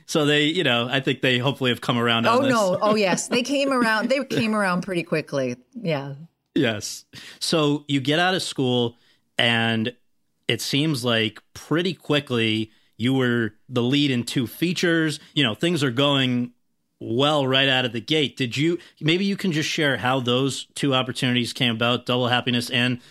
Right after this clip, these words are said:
Speaker 1: Diary of Evelyn Lau. And then also, you know, did you just kind of assume that this is the way it's gonna
Speaker 2: Absolutely.
Speaker 1: be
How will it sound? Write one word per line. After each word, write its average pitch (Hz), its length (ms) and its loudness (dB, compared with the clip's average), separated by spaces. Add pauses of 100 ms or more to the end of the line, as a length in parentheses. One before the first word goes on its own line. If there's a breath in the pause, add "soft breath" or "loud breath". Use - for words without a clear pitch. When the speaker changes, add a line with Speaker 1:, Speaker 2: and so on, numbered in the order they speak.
(220 loud breath)
Speaker 1:
Diary 123 400 2
of 117 100 -2
Evelyn 120 300 0
Lau. 120 300 2 (380 loud breath)
And 143 180 2
then 147 140 2
also, 147 640 0 (480)
you 143 100 2
know, 120 160 4
did 120 200 0
you 139 140 0
just 131 300 -2
kind 135 200 2
of 117 240 -2 (400)
assume 139 500 2
that 120 200 0
this - 180 -2
is 127 100 -4
the 131 80 -2
way 131 160 2
it's 131 140 -2
gonna 139 140 0
Speaker 2:
Absolutely. 160 260 2
Speaker 1:
be 95 180 -10